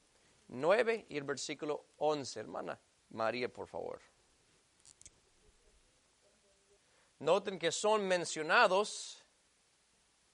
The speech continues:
con los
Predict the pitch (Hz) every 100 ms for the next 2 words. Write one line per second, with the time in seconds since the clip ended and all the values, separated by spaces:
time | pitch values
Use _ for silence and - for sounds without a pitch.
0 | _ _ _ _ _ _ _ _ _ _
1 | _ - 185 196 202 202 196 - _ _
2 | _ _ _ _ _ _ _ _ _ _
3 | _ _ _ _ _ _ _ _ _ 147
4 | 160 165 165 156 - -